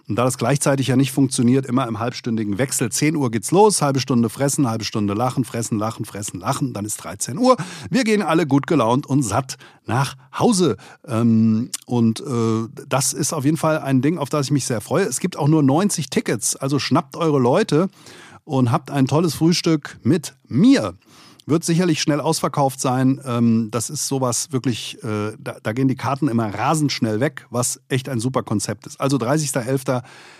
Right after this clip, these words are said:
Heppenheim. Und, ähm,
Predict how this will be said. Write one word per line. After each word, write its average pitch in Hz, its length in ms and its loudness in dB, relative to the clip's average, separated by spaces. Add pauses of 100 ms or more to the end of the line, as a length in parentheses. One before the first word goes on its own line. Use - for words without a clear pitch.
(220)
Heppenheim. 202 760 2 (320)
Und, 185 1000 4
ähm, 170 640 4